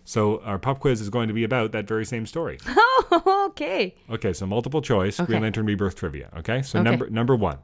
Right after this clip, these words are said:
Speaker 2: Uh-huh.
Speaker 1: Who does not have a Green Lantern ring when the story opens?
Speaker 2: Ooh, I know.
Speaker 1: Who? Who?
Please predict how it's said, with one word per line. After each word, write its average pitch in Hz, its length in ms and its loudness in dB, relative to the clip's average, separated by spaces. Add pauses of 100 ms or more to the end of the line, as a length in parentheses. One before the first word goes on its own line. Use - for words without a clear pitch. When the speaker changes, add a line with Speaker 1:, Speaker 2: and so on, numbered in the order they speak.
Speaker 2:
Uh-huh. 147 180 -8 (240)
Speaker 1:
Who 165 200 2
does 160 180 4
not 131 300 4
have 135 200 -2
a 123 40 0
Green 117 220 0
Lantern 107 340 0
ring 87 360 -4 (240)
when 95 120 -2
the 92 80 0
story 101 320 4
opens? 80 540 -2 (240)
Speaker 2:
Ooh, 226 160 6 (100)
I 220 80 10
know. 214 200 8 (440)
Speaker 1:
Who? 101 180 0 (120)
Who? 87 240 0